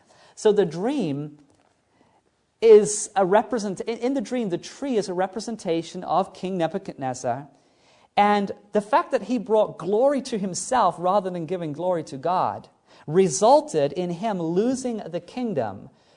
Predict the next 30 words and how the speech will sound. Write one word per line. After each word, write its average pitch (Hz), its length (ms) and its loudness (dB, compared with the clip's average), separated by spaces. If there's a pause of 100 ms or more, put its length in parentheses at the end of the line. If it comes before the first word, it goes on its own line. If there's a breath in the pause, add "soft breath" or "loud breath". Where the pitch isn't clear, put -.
for 180 520 4
seven 196 500 -2
times 180 480 -6
or 143 100 -4
seven 180 460 -6
years. 175 540 -10 (320 loud breath)
As 175 120 2
a - 20 -4
matter 240 140 2
of 247 60 0
fact, 240 180 0
it's 208 140 -4
interesting 269 500 -4
when 196 140 -2
we 180 80 -2
come 214 440 -6
to 185 360 0 (220 loud breath)
the 160 140 2
words 214 460 0
of 160 200 -2
Daniel 180 380 0
that 156 80 0
he 165 160 -6
adds 196 400 -4
to - 160 -12
the 175 140 -8
interpretation 170 680 -8
of 139 60 -10
the 147 80 -6
dream. 143 300 -6